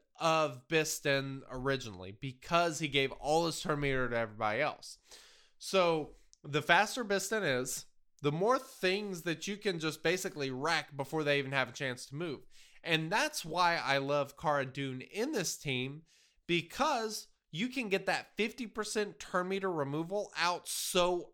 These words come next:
early by running Bisten in the squad with that turn meter gain.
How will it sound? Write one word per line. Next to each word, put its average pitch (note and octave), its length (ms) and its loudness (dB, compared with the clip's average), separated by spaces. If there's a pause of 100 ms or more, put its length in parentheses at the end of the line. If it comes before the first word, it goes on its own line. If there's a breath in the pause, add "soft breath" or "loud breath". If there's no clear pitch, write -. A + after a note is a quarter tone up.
early F3+ 480 2
by C#3 220 2
running C#3+ 380 0
Bisten C3 400 -2
in A#2+ 80 -8
the A2+ 100 -8
squad D#3 640 0
with C3 140 -4
that A#2+ 200 -2
turn D#4+ 240 -8
meter A2+ 240 -4
gain. D#2+ 300 -10